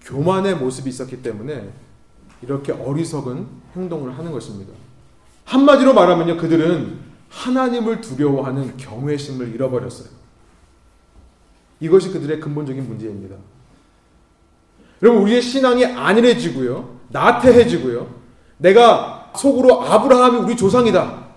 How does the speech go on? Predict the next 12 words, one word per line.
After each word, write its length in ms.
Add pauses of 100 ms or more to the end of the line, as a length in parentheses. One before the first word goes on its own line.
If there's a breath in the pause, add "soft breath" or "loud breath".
내가 200
어떤 540
경우에도 960
내 220
구원이 300
흔들리지 500
않는다" 380 (320)
얘기할 320
수 100
있는 160
이유가 260
무엇입니까? 880